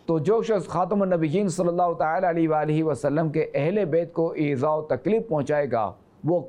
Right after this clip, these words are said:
किस कदर अज़ाब इलाही का मुस्तहक करार पाएगा। हम कहर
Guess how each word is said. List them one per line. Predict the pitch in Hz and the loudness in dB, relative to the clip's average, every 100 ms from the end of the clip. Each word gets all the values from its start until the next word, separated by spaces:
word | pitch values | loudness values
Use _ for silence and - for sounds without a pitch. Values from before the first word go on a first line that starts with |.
| - | -2
किस | 254 - - | -4 -4 -4
कदर | 165 196 180 | -2 0 -2
अज़ाब | - 135 135 160 151 | -2 -2 0 0 0
इलाही | 147 127 131 | 0 0 0
का | - 147 196 - - | 0 -2 -2 -6 -8
मुस्तहक | 151 143 160 196 196 | -6 -2 -2 -2 -4
करार | 165 156 156 | -2 0 -2
पाएगा। | 139 127 127 107 90 95 - - | -2 0 0 -2 -4 -6 -16 -6
हम | 190 226 190 - | -4 -2 -4 -2
कहर | 170 175 | -2 0